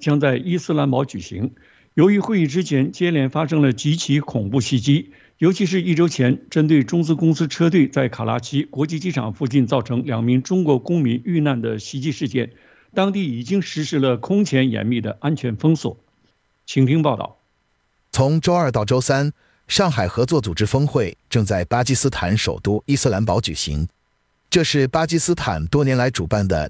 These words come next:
Speaker 2: 第一次重要区域会议。为了保证会议安全，伊斯兰堡几乎处于全面封锁状态。政府宣布，伊斯兰堡十月十四号到十六号放假三天，包括学校停课、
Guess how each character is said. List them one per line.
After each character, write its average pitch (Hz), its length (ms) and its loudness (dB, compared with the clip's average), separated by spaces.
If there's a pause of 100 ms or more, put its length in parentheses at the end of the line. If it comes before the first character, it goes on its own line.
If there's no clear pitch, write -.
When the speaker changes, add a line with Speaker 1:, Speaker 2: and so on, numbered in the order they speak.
Speaker 2:
第 165 200 0
一 175 40 0
次 123 200 0
重 127 180 0
要 92 160 -2
区 - 180 0
域 95 60 2
会 90 220 0
议。 73 240 -8 (580)
为 165 100 4
了 139 120 2
保 104 160 0
证 127 200 2
会 135 200 0
议 - 20 -2
安 139 220 0
全， 95 320 -2 (400)
伊 180 100 2
斯 175 140 2
兰 156 180 2
堡 85 300 -2
几 135 140 0
乎 151 140 0
处 90 200 -4
于 92 120 0
全 98 240 0
面 139 160 2
封 170 200 0
锁 - 160 -4
状 85 180 -4
态。 76 260 -4 (600)
政 165 160 2
府 104 140 -2
宣 131 200 0
布， 117 280 0 (100)
伊 165 100 0
斯 160 140 0
兰 139 160 2
堡 90 180 -2
十 - 220 0
月 131 100 4
十 117 160 -2
四 143 160 0
号 87 320 -2
到 95 160 0
十 110 200 0
六 143 160 2
号 95 200 0
放 101 220 0
假 95 100 0
三 131 240 0
天， 110 280 -2 (320)
包 120 120 2
括 107 200 0
学 95 180 -2
校 101 140 2
停 87 200 -4
课、 - 280 -2